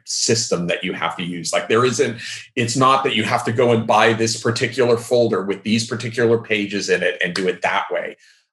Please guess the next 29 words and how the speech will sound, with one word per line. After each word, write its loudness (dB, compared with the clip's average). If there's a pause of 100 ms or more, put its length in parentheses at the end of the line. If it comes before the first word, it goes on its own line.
(120)
There's 0
lots 0
of -2
different -2
ways 2
of -2
implementing -10
it. -20
The 4
other 2
thing -2
is 2
it 0 (140)
tries 2
to 2
avoid 0 (320)
a 0
lot 2
of -4
that 0
overhead 0
of -4
prioritization -2 (540)
by 4
saying, 2
"You 0
know 4
what, 2
just 0